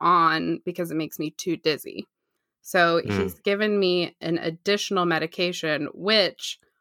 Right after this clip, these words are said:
Speaker 1: makes you dizzy. <laughs>
Speaker 2: Oh my God. What the fuck?
Speaker 1: So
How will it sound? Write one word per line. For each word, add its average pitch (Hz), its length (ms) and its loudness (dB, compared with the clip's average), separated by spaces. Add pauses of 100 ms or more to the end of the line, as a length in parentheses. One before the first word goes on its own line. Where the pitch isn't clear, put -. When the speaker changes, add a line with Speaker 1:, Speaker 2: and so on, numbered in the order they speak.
(300)
Speaker 1:
makes 202 480 0
you 165 240 -4 (120)
dizzy. 165 680 2
<laughs> - 60 -8 (480)
Speaker 2:
Oh 117 120 0
my 135 220 4
God. 92 520 2
What 82 180 -2
the 156 100 4
fuck? 95 420 2 (340)
Speaker 1:
So 262 420 2